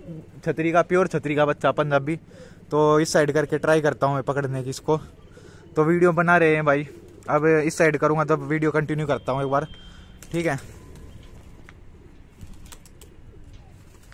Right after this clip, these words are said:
तो भाई देखो ये बच्चा यहाँ पे बैठा हुआ है,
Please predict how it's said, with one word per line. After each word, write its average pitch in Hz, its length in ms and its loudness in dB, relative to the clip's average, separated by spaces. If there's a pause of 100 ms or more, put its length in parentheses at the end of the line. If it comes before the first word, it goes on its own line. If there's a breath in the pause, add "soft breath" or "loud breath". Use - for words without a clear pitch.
(160)
तो 147 100 -12
भाई 147 200 0
देखो 156 340 -2
ये 143 300 -8
बच्चा 143 260 -8
यहाँ 135 140 -6
पे 131 160 -10
बैठा 139 260 -8
हुआ 113 200 -8
है, 127 100 -14